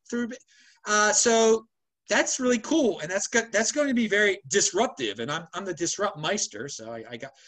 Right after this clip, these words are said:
I got it, I got a hand in it. I mean, that's just a peek into the future of the innovation that can happen in this golden age of the twenty twenties.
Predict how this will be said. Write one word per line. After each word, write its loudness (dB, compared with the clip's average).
I -2
got 2
it, -4
I 0
got 2
a -2
hand -2
in -6
it. -2
I 2
mean, 0
that's 4
just -2
a 2
peek -2
into -2
the 0
future -2
of 2
the -8
innovation -2
that -6
can -12
happen -4
in -10
this -6
golden -4
age -4
of -8
the -12
twenty -12
twenties. -10